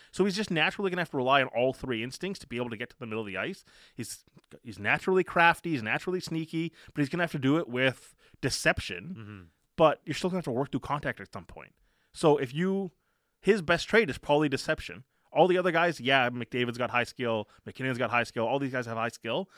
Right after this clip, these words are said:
Speaker 1: but they do it with raw power. Pettersson's gonna have to do it differently, and he's gonna need some contact balance to get to those areas of the ice, and I do think it'll show up.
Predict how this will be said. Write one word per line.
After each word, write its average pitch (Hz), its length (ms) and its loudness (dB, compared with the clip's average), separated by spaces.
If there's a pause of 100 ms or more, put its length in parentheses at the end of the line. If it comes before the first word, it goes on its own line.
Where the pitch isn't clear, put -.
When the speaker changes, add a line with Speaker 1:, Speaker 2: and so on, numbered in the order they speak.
(180)
Speaker 1:
but 123 120 -8
they 127 60 -4
do 139 120 2
it 156 80 0
with 131 160 -4
raw 107 260 0
power. - 480 -4
Pettersson's 156 360 -4
gonna 151 100 -6
have 143 80 -4
to - 100 -12
do 127 60 -2
it 101 80 -4
differently, 143 440 -10 (440)
and 117 100 -8
he's 107 100 -8
gonna 120 180 -4
need 123 180 -6
some 101 520 -6 (640)
contact 123 400 -4
balance 92 300 -6
to - 100 -10
get 107 180 -10
to 113 100 -12
those 98 220 -8
areas 107 260 -6
of 98 80 -14
the 90 80 -8
ice, 131 240 -6
and 135 140 -6
I 139 80 -4
do 139 260 0
think 143 220 -8
it'll 127 140 -2
show 120 220 -6
up. - 180 -8